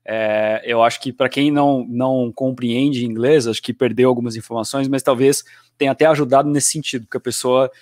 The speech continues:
reparou mais na, na trilha sonora, que acho que é muito, significa muito, né? E a iconografia também, né? Por exemplo, a gente vai ver isso mais vezes hoje nessa live, mas, por exemplo, aparecer o casal, né? O pessoal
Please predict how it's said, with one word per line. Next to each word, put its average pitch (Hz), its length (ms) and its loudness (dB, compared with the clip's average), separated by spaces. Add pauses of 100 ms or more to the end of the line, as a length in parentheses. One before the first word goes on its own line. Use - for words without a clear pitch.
(280)
reparou 135 520 2
mais 135 280 2
na, 131 400 -2
na 123 220 -6
trilha 131 240 -4
sonora, 123 420 -2
que 123 60 -8
acho 127 140 -8
que 135 80 -4
é 123 40 -2
muito, 127 460 -8
significa 131 500 -10
muito, 113 300 -10
né? 98 140 -16 (440)
E 131 240 6
a 143 80 6
iconografia 180 600 6
também, 110 280 -2
né? 110 220 -2
Por 117 140 -8
exemplo, 113 280 -6
a 127 60 -2
gente 139 160 -6
vai 151 140 2
ver 156 140 2
isso 151 200 -2
mais 143 220 0
vezes 135 320 -2
hoje 123 240 -2
nessa 110 260 -4
live, 123 320 0 (460)
mas, 120 180 0
por 131 120 -4
exemplo, 123 260 0
aparecer 135 600 2
o 139 220 2
casal, 131 480 4
né? 127 160 -4 (100)
O 127 60 -20
pessoal 127 400 -4